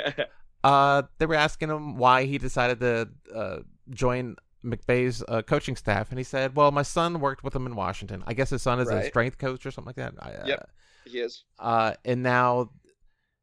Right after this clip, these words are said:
Speaker 1: he said that he heard all these good things from his son, and his son really talked him up, and after talking to him, he thought that it would be a good fit or whatever it was. And <laughs> then, uh, Wade Phillips then turned around and said,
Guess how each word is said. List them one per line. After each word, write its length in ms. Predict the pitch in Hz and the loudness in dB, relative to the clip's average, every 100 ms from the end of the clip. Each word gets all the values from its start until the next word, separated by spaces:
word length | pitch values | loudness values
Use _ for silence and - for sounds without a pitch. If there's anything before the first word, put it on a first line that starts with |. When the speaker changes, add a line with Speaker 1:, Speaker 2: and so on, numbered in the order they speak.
| _ _ - | _ _ -8
Speaker 1:
he 100 | 117 | -4
said 340 | - 120 107 | 0 0 0
that 180 | 107 104 | -2 -2
he 120 | 113 | -4
heard 180 | 110 98 | -2 0
all 140 | 90 | 0
these 120 | 95 | -2
good 140 | - 107 | -8 -8
things 180 | 113 113 | -8 -8
from 160 | 110 | -8
his 120 | 95 | -8
son, 340 | - 165 160 151 | -6 -2 -2 -2
and 140 | 123 | -6
his 100 | 107 | -10
son 200 | 101 120 | -6 -2
really 180 | 104 98 | -2 -2
talked 240 | 98 107 104 | -2 -4 -4
him 140 | 110 | -2
up, 260 | 127 123 - | 0 -2 -4
and 220 | 92 95 - _ _ | -12 -14 -20 _ _
after 220 | - 101 95 | -4 -2 0
talking 300 | - 98 - | 0 -2 -4
to 40 | 95 | -10
him, 120 | 95 | -8
he 160 | 95 98 | -8 -4
thought 280 | 92 92 - | -4 -4 -4
that 100 | 82 | -8
it 0 | |
would 360 | 101 98 - 101 | -8 -8 -12 -8
be 100 | 104 | -6
a 40 | |
good 160 | 107 101 | -6 -6
fit 180 | 113 | -6
or 40 | 101 | -4
whatever 240 | 95 98 98 | -6 -6 -8
it 40 | |
was. 200 | 98 98 - - | -10 -12 -18 -8
And 200 | 117 117 | -2 -2
<laughs> 240 | - 156 | 4 4
then, 220 | 156 139 117 - - _ - | 4 2 -2 -12 -20 _ -6
uh, 360 | 120 113 110 - - _ - - - - | -2 0 0 -4 -10 _ -20 -20 -20 -10
Wade 380 | 98 123 131 117 | 0 2 0 0
Phillips 360 | 127 123 110 | 0 2 0
then 200 | - 120 | -4 -4
turned 200 | 120 123 | -4 -4
around 220 | 117 113 113 | -4 -4 -6
and 120 | 113 | -8
said, 380 | 113 110 104 | -6 -4 -6